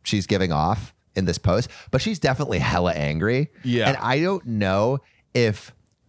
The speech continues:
Speaker 1: creating these rules and this ultimatum from this place of, like, anger and frustration is going to set her up for a marriage that she, like,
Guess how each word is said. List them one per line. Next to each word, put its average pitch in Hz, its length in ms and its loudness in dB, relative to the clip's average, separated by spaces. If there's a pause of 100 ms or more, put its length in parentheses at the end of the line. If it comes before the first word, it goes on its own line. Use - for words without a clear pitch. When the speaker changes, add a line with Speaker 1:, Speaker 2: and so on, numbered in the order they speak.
(160)
Speaker 1:
creating 127 760 0
these 95 260 2
rules 92 440 0
and 104 180 -2
this 95 240 -2
ultimatum 98 880 0 (180)
from 113 380 0
this 123 160 -2
place 104 480 0
of, 110 140 0
like, 90 240 0 (280)
anger 110 520 0
and 90 200 -4
frustration 131 1080 0 (340)
is 107 680 0 (300)
going 120 380 -2
to 117 240 0
set 98 320 0
her 113 180 2
up 92 180 0
for 101 200 0
a 82 40 2
marriage 78 520 -2 (160)
that 87 160 0
she, 101 180 2
like, - 220 -4